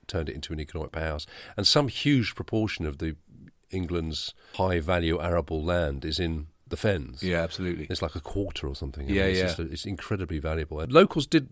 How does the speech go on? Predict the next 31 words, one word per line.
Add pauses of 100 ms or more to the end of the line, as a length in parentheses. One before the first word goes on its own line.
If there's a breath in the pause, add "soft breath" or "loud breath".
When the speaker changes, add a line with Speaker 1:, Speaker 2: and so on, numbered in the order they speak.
(180)
Speaker 1:
sort
of
try
to
resist,
didn't
they?
They
were
the
fen
tigers. (200)
Speaker 2:
Oh,
yes,
they
smashed
up
water
pumps.
Speaker 1:
Yeah,
'cause
they
were
Speaker 2:
Yeah.
Speaker 1:
like,
"We,
we
quite
like
it
wet."